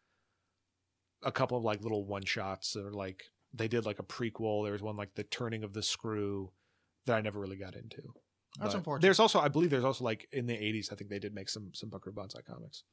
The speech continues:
Speaker 2: No, I was, I was hoping that at some point they did, like, a, you know, uh, you could get a collected edition, you know, twelve, twelve comic arc or something. 'Cause it,
Speaker 1: Sure.
Speaker 2: it would be, it'd be, uh, rather amusing 'cause it is,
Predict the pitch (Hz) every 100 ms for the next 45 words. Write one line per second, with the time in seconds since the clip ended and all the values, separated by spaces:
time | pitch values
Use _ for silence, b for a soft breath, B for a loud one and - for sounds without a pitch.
0 | B B 214 214 220 220 226 220 269 240
1 | 190 175 160 170 139 151 147 139 139 139
2 | 139 139 135 131 131 143 135 131 127 123
3 | 127 131 147 139 131 127 139 139 139 131
4 | 131 123 139 131 131 127 120 - 139 127
5 | - 156 - 156 139 - 143 135 139 139
6 | 135 139 160 143 139 147 147 113 98 -
7 | 180 185 196 175 160 165 160 147 147 151
8 | 147 135 143 143 135 127 131 127 123 135
9 | 143 247 226